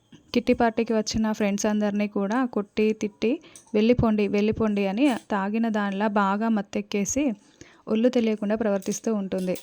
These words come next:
వాళ్ళందరినీ తరిమేస్తూ ఉంటుంది. అప్పుడే కాచి ఇదంతా కూడా ఫోన్లో రికార్డ్ చేస్తూ ఉంటాడు. దివ్యాంకకి లైవ్లో చూపిస్తూ ఉంటా-, ఉంటారు. "వెళ్తారా లేదా?"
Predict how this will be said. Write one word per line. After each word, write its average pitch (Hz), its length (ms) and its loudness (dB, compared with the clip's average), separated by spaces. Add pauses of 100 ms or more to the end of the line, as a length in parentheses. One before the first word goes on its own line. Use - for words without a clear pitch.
(320)
వాళ్ళందరినీ 220 500 0
తరిమేస్తూ 208 520 -2
ఉంటుంది. 190 440 -6
అప్పుడే 202 380 -2 (360)
కాచి 226 340 -2 (120)
ఇదంతా 214 340 0
కూడా 214 220 -2
ఫోన్లో 208 360 0
రికార్డ్ 202 400 -2
చేస్తూ 202 340 -2
ఉంటాడు. 185 360 -4 (560)
దివ్యాంకకి 226 640 -2
లైవ్లో 202 400 -2
చూపిస్తూ 208 560 0
ఉంటా-, 202 260 -2 (300)
ఉంటారు. 202 360 -4 (560)
"వెళ్తారా 226 380 0
లేదా?" 220 260 -2